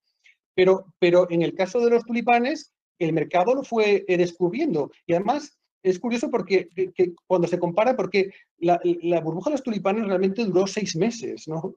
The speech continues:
Y, y entonces fue una burbuja y se apagó. En cambio, en Bitcoin estamos curiosamente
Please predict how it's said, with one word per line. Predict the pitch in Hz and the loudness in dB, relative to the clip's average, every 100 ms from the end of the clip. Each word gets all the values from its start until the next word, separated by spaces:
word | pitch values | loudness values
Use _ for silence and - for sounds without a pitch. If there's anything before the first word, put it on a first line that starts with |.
| _ | _
Y, | 170 160 | -6 -2
y | 175 | 0
entonces | 165 175 185 | 0 0 0
fue | 190 220 - _ | 2 0 -2 _
una | 254 269 | 0 2
burbuja | 233 247 208 214 214 | 2 -2 0 0 0
y | - 185 | -2 0
se | 160 | 2
apagó. | 175 160 139 - _ _ _ - | 4 4 0 -4 _ _ _ -10
En | |
cambio, | 160 233 269 | -2 -2 0
en | |
Bitcoin | 247 208 247 262 | -4 -2 0 0
estamos | 180 220 240 233 | -2 0 0 -2
curiosamente | 226 220 233 226 226 254 262 | -4 -2 0 0 2 0 -2